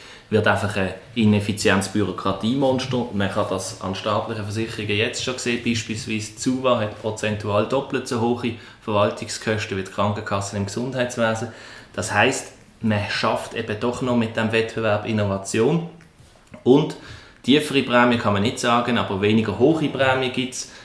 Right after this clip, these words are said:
weil wir dort immerhin noch ein bisschen Wettbewerb haben. Also da jetzt einfach meinen, wir machen eine Einheitskasse, dann sind wir wieder auf der gleichen anderen Schiene. Ich meine,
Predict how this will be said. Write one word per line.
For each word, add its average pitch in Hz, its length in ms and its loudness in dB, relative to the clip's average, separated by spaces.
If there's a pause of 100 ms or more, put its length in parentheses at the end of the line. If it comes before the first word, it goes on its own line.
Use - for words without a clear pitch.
(160)
weil 113 120 4
wir 110 240 4
dort 113 320 0
immerhin 113 380 2
noch 98 240 2
ein - 40 -10
bisschen 120 320 -2
Wettbewerb 101 520 -2
haben. 98 180 -2 (300)
Also 98 160 -2
da 113 120 2
jetzt 120 120 0
einfach 113 220 2
meinen, 107 300 4
wir 104 60 0
machen 98 260 -2
eine 76 60 -2
Einheitskasse, 120 800 0
dann 107 140 -2
sind 113 160 -2
wir 113 100 0
wieder 123 200 -2
auf - 880 -14
der 123 120 -2
gleichen 143 360 2
anderen 127 360 0
Schiene. 120 240 0
Ich 98 40 0
meine, 95 220 0